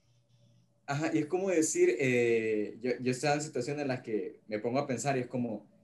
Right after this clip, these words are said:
"Ok, ¿qué va a preferir una?". Yo sé que hay ciertas chavas, y, o sea, ca-, es-, la, la verdad, porque hay tanto chavos como chavas, de que están como en una, en, en un tipo de burbuja, vaya.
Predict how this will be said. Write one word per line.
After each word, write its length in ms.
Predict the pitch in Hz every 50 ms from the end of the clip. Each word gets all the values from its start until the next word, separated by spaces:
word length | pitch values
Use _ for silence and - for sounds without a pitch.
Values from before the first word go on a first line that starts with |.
| _ _ _ - _ _ _ _ _ _ -
"Ok, 140 | 104 - - 110 110 95 - - -
¿qué 80 | 113 110
va 80 | 113
a 60 | 117 -
preferir 320 | 127 123 - 120 110 113
una?". 180 | 110 107 107 104
Yo 120 | 123 123
sé 180 | 123 156 147 147
que 80 | 156
hay 60 | 147
ciertas 400 | 143 - 147 127 - 147 143 139 -
chavas, 500 | - 143 123 120 110 107 110 - _ _ _ -
y, 160 | 104 98 95 90 90 - _ _ _ _ _ _ _ _ _ -
o 40 | -
sea, 340 | - 107 101 98 - - _ _ _ _ _ _ _ _ _ _ _ _ _ _ _ _ _
ca-, 180 | - 208 202 196
es-, 180 | - - -
la, 200 | - 95 98 95
la 240 | - 101 107 107 117
verdad, 300 | 120 120 107 135 135 135
porque 200 | - 123 - 110 107
hay 60 | 107
tanto 240 | - 120 - 131 127
chavos 320 | - 143 139 147 151 147
como 200 | - 131 127 127
chavas, 340 | 120 - 131 120 127 143 - - - _ _ _ _ _ _ _ _ _
de 260 | - 127 139 135 135 -
que 380 | - 127 123 123 123 113 104 113
están 260 | 107 - 127 123 -
como 200 | - 147 151 151
en 120 | 143 139
una, 280 | 139 143 147 151 147 -
en, 180 | 143 135 - - -
en 100 | 139 139
un 100 | 139 135
tipo 220 | - 139 - 170
de 80 | 170 151
burbuja, 400 | 123 113 107 107 123 113 98 -
vaya. 200 | - - - -